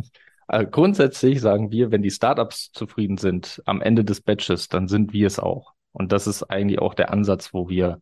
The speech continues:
sagen, weshalb wir hier ja auch arbeiten und weshalb wir Startups unterstützen wollen. Natürlich schauen wir auch, dass wir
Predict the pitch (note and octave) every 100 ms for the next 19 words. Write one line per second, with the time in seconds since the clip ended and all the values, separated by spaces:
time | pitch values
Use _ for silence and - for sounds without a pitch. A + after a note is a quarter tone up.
0 | - F#2+ F#2 F#2+ F#2 F#2+ - G2 G2 F#2
1 | F2+ F2 F2+ F2 F2+ F#2+ F#2 F#2 F2+ F2+
2 | - F2+ - - F2+ F2+ - F#2+ - E3+
3 | - F#2+ F2+ - - - G2+ - A#2+ A2+
4 | G#2+ G#2+ G#2+ G#2 G#2+ - - G2 F#2+ F#2